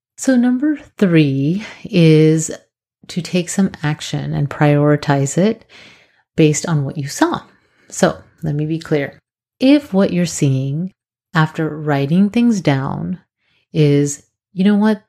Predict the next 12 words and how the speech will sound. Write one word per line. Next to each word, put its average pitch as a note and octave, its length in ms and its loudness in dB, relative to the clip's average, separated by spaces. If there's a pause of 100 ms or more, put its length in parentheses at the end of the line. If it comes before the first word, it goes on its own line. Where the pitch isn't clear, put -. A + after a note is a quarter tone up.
(160)
This G3+ 280 0
situation E3 680 -2
that D3 100 -2
I'm C3+ 160 -6
in C#3 160 -4
right E3 220 -6
now, F#3 420 -6 (540)
I G3 60 2
really G#3+ 220 4
haven't D3 260 0
done C#3 220 -2
much, D3 440 -8